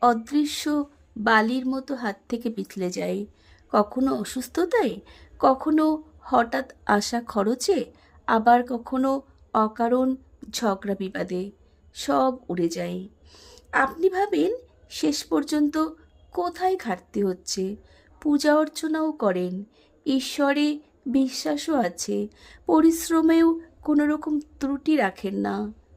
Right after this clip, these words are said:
তবুও সেই সুখ, সমৃদ্ধি, সেই মানসিক শান্তি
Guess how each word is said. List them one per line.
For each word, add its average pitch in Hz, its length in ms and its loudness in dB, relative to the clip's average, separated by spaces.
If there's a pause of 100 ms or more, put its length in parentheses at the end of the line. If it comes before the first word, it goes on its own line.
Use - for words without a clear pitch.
(260)
তবুও 277 640 2 (320)
সেই 254 340 0
সুখ, 262 640 -6
সমৃদ্ধি, 226 1040 -4 (400)
সেই 226 360 0
মানসিক 220 560 -2
শান্তি 240 680 -2